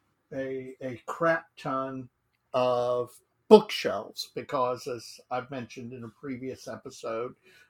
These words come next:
my wife maintains that I'm not a modeler. I'm a librarian who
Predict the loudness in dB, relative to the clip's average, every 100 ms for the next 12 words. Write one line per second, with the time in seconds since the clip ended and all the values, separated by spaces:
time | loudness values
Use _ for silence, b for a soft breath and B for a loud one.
0 | -8 -2 0 0 0 0 -2 -4 -2 -4
1 | -6 -6 -6 -8 -4 -2 -2 -2 -4 -4
2 | -4 -4 -4 -4 -4 -6 -4 -2 -4 -4
3 | -4 -2 -2 0 4 6 6 2 0 -4
4 | -6 -10 -10 -6 -4 -4 -6 -8